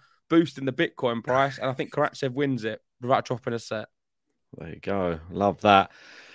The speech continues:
Speaker 2: Sebastian Ofner, now friend of the podcast as well. And I felt ashamed that I didn't have him in last year's. Now he's definitely, he's definitely in my, uh, players to watch from the qualifying.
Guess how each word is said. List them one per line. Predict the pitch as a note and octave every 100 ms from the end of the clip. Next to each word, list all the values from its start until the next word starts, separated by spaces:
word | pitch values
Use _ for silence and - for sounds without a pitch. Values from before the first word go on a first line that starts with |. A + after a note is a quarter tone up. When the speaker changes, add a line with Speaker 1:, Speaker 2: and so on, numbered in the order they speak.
| - -
Speaker 2:
Sebastian | - G#2 B2 A#2+ - B2 A#2
Ofner, | A#2+ B2 A#2+ A#2+ A#2+ A#2 A2 - -
now | A#2+ C3 A#2+ A2
friend | - D3 C3 B2 A2+ A2+
of | C#3 A2
the | A2
podcast | - B2 A#2+ - A#2+ A#2 G#2+ -
as | G#2+
well. | G#2+ A#2 A#2 A2+ - _ _ -
And | G2+ A2 A2+ A#2 - _ _ _ _ _ -
I | G#2+
felt | - B2+ A2
ashamed | G2+ - A#2+ B2 B2 A2
that | G#2+
I | G2+
didn't | A2 A2
have | A2
him | G#2 G2+
in | G2+
last | G#2+ A2 - -
year's. | A2 A2 G2
Now | G#2+ C#3+ C#3+ A#2 G#2+
he's | G2 A2
definitely, | - B2 - A2 G#2 G#2 G2+ - _ _ _ _ _ -
he's | G#2
definitely | C#3 C#3 G2+
in | F#2+
my, | F#2+ -
uh, | G#2 G2+ G2+ F#2+ _ -
players | G2+ G2 F#2
to | G#2
watch | G2+ G#2 -
from | G2+
the | F#2+
qualifying. | - G#2+ G#2 - G#2+ A2